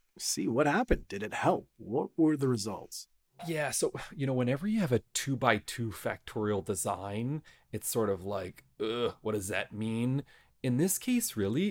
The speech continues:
Speaker 2: it means that we have four different groups. You have a group of patients where they got placebo poly pill and placebo aspirin. They got two placebos. You have another patient group that got the poly pill and aspirin.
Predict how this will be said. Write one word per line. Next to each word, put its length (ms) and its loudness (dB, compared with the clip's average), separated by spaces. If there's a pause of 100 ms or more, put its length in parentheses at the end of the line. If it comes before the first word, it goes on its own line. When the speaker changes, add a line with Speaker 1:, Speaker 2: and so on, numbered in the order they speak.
Speaker 2:
it 160 -2
means 260 0
that 120 -2
we 80 0
have 120 -2
four 320 0
different 300 -2
groups. 580 -4 (300)
You 140 0
have 100 2
a 80 -2
group 280 -2
of 200 0
patients 640 0 (440)
where 160 0
they 120 0
got 260 -2 (160)
placebo 480 4
poly 380 4
pill 340 -2
and 140 -4
placebo 420 0
aspirin. 400 -8 (140)
They 100 -8
got 240 -8
two 140 0
placebos. 680 -8 (500)
You 160 2
have 180 2
another 500 2
patient 540 -2
group 380 0 (420)
that 300 -2
got 320 -4 (340)
the 80 -10
poly 400 2
pill 460 2 (520)
and 300 4
aspirin. 640 -4